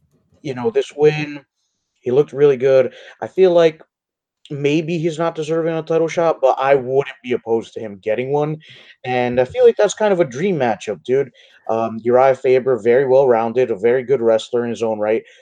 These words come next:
against, um, Henry Cejudo. I think that's a great matchup to make.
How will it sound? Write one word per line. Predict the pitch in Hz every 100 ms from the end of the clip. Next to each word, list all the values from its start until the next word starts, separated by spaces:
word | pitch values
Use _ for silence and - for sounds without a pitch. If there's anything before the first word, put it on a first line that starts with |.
| _ 113
against, | 104 113 110 - - -
um, | 113 110 101 98
Henry | 113 123 113
Cejudo. | 107 117 120 110
I | 113
think | 214
that's | 127 110
a |
great | 90 127 104
matchup | 113 110 113 -
to | 92
make. | 107 110 _